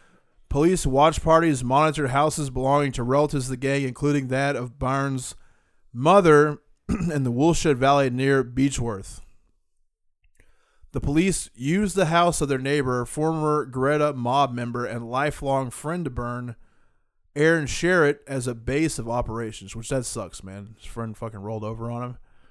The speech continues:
They slept in it during the day and kept watch from nearby caves at night.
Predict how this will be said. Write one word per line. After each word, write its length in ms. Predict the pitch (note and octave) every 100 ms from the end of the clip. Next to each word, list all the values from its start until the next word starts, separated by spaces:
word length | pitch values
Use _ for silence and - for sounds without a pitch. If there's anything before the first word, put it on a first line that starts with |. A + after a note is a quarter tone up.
| _ - - -
They 120 | B2+
slept 440 | B2 - D#3+ F#3 F3
in 100 | D#3
it 140 | C3+
during 200 | C#3+ C#3+
the 80 | B2
day 440 | B2+ C3+ C3+ C3+
and 180 | B2+ A#2
kept 260 | - C3+ B2+
watch 680 | A#2 C3 C#3 B2+ - - -
from 320 | - B2 A#2
nearby 440 | C3 D3 C3+ B2
caves 460 | A2 - C3+ B2+ A#2
at 120 | F#2+
night. 460 | A#2 G#2+ - -